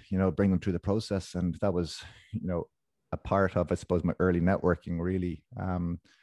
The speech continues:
and using my contacts to get, uh, really kind of lucrative, at that time, being on site is a very lucrative place to be, um, because you had people who were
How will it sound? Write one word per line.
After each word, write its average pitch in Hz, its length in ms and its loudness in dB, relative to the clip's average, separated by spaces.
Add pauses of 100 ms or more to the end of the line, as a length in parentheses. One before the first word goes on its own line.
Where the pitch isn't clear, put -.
(140)
and 90 120 4
using 87 240 4
my 80 120 4
contacts - 560 0
to 85 120 -6
get, 87 360 -2 (340)
uh, 90 240 -4 (160)
really 87 240 -2
kind 87 220 -4
of 82 80 -12 (160)
lucrative, 85 480 0 (840)
at - 100 -4
that 80 100 0
time, 80 340 2 (120)
being 85 200 4
on 82 140 2
site 85 340 -2
is 80 80 -4
a - 20 -10
very 82 160 -4
lucrative 82 420 -4
place 87 220 -4
to 87 80 -4
be, 85 260 -4 (320)
um, 82 280 -8
because 78 180 -12
you 76 80 -4
had 87 400 -2
people 87 280 -2
who 85 160 0
were 80 260 0